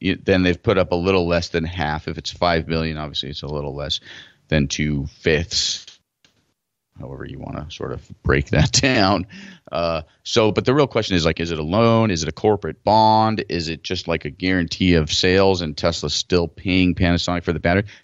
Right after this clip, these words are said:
Panasonic, turns out, gigantic company. They're also building a five hundred million dollar factory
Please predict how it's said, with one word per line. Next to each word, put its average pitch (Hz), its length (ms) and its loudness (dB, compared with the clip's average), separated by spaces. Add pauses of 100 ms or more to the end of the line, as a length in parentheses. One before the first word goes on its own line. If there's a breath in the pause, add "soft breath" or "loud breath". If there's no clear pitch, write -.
Panasonic, 156 560 0
turns 87 280 -6
out, 85 200 0 (320 soft breath)
gigantic - 580 -2
company. 92 360 -8
They're 101 200 0
also 147 240 -4
building 92 480 -4
a 78 100 -4
five 113 460 2
hundred 98 480 -2
million 95 640 4
dollar 80 400 2
factory 82 640 -2